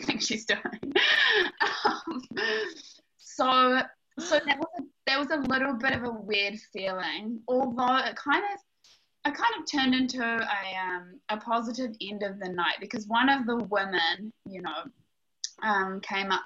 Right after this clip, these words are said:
to me afterwards, and she actually came up and said, "Thank you so much for speaking to issues like feminism and equality. That's something we need to hear a lot more of."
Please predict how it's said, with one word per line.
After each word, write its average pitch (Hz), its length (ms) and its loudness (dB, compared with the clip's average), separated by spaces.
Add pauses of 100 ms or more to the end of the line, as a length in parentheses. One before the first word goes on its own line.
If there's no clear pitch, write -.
to 226 120 -2
me 196 180 -2 (100)
afterwards, 196 440 -4
and 220 140 2
she 240 220 2
actually 254 360 0
came 262 220 2
up 220 200 4
and 214 180 -2
said, 185 340 -6 (640)
"Thank 277 220 4
you 302 100 2
so 285 260 4
much 240 300 4
for 247 100 -6
speaking 233 540 -2 (160)
to 202 460 -2
issues 220 380 -2
like 185 180 -4 (200)
feminism 202 960 -2 (280)
and 202 140 2
equality. 190 760 2
That's - 220 -2
something 190 300 -2
we 190 140 -6
need 185 340 0
to - 60 -14
hear 190 200 -6
a 175 60 -8
lot 180 180 -4
more 175 320 -6 (180)
of." 196 80 -8